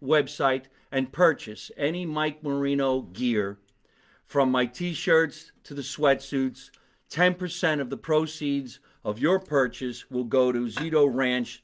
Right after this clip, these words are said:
dot org, and I will make that happen immediately. Also, if you want to donate to Zito Ranch directly, just go to my PayPal account, Mike Marino Fans at Gmail,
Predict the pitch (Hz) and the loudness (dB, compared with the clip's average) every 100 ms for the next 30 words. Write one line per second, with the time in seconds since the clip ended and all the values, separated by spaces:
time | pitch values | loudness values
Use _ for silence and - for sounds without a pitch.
0 | - 123 127 131 101 90 80 _ _ _ | 0 0 0 -2 -2 -2 -4 _ _ _
1 | _ 101 113 127 131 131 143 139 151 131 | _ -6 -2 0 0 2 0 0 -4 -2
2 | 131 127 - 127 - 123 131 113 107 107 | -2 -2 -2 -4 -2 -2 0 0 -4 -8
3 | 92 _ _ _ _ _ 139 190 185 175 | -12 _ _ _ _ _ 6 6 4 2
4 | 156 147 - _ 120 147 185 175 165 151 | 4 2 -2 _ -10 -6 -2 0 0 2
5 | 151 151 143 143 - _ 113 107 175 165 | 2 2 2 2 0 _ -14 -6 -2 2
6 | 151 135 135 135 127 - 135 160 156 156 | 2 2 0 -2 -4 -4 2 2 2 -4
7 | 147 143 _ _ - 156 165 - 143 123 | -4 -6 _ _ 0 0 2 4 4 4
8 | 160 170 160 165 147 151 135 131 143 139 | 0 -2 0 0 0 2 2 2 0 -2
9 | 117 143 170 151 151 147 131 - 147 135 | 0 0 0 -4 -4 -2 -2 -2 -2 -2
10 | 117 110 107 120 175 170 160 151 143 | 0 0 -2 -4 -4 -2 0 -2 -4